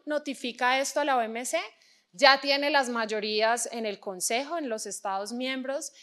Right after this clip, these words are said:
y ya tiene los estudios técnicos de, de sus autoridades técnicas como la efsa.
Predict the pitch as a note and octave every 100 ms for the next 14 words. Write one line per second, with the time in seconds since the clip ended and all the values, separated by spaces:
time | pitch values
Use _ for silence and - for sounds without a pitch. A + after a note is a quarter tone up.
0 | - - - A#3+ A#3+ A#3 A#3+ B3+ C4 B3+
1 | B3+ C4+ - A3 A3 G#3+ G3+ - G#3 G#3+
2 | A3 B3 A#3 A#3+ A#3+ A#3 G#3 F3+ G3 F#3
3 | E3+ F#3+ G3 G3+ G#3 F#3+ F#3+ F#3 F3+ F#3+
4 | F#3 F#3+ G#3 A3 A3 - C4+ A#3+ A#3+ A#3+
5 | B3 A#3 - F#3+ F3+ F3+ F3 E3 - E3